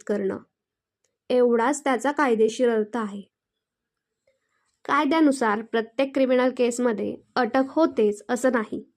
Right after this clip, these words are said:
बीएनएसएसच्या सेक्शन थर्टी फाय नुसार पोलीस अटक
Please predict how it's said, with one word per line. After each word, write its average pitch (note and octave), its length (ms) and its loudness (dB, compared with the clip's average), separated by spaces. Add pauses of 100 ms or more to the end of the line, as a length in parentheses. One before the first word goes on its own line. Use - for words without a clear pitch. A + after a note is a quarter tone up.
(840)
बीएनएसएसच्या B3+ 1000 0 (160)
सेक्शन A#3+ 580 -2 (260)
थर्टी C#4+ 300 2
फाय C#4 220 2
नुसार A3 420 0 (600)
पोलीस D#4+ 360 4 (100)
अटक C4 340 -2